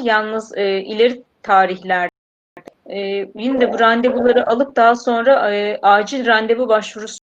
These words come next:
sunabilirsiniz. Konsoloslarımız değerlendirir ve sizi eğitim programınızın başlangıcına yetiştirmek için daha yakın bir tarih verebilir.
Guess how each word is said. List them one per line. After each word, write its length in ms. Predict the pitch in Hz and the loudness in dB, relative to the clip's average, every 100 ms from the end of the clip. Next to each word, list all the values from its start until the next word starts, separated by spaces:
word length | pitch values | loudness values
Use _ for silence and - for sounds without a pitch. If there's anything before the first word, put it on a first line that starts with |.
| _ _ _ | _ _ _
sunabilirsiniz. 760 | 233 214 208 - 180 170 175 | -6 -4 -6 -10 -14 -14 -16
Konsoloslarımız 960 | - 214 208 220 208 202 208 202 202 185 | -10 -8 -6 -6 -8 -6 -8 -6 -8 0
değerlendirir 760 | 202 202 202 208 208 220 247 208 | 2 2 2 0 0 -2 -2 -4
ve 80 | |
sizi 460 | 208 214 196 208 202 - - _ | -8 -10 -6 -6 -6 -18 -20 _
eğitim 340 | 214 214 226 | -6 -4 -8
programınızın 640 | 220 214 202 208 208 202 240 | -2 0 0 -2 -4 -4 -2
başlangıcına 960 | 190 - 202 - _ _ _ 208 208 | -4 -4 -6 -6 _ _ _ -10 -6
yetiştirmek 640 | 208 196 - - 202 202 196 | -6 -6 -10 -10 -8 -8 -10
için 240 | 190 269 | -10 -6
daha 140 | 214 202 | -2 -2
yakın 320 | 196 196 208 | -2 -6 -8
bir 80 | 196 | 0
tarih 400 | 196 196 254 - | 2 2 0 -2
verebilir. 560 | 185 180 - - - | 0 -2 -4 -16 -20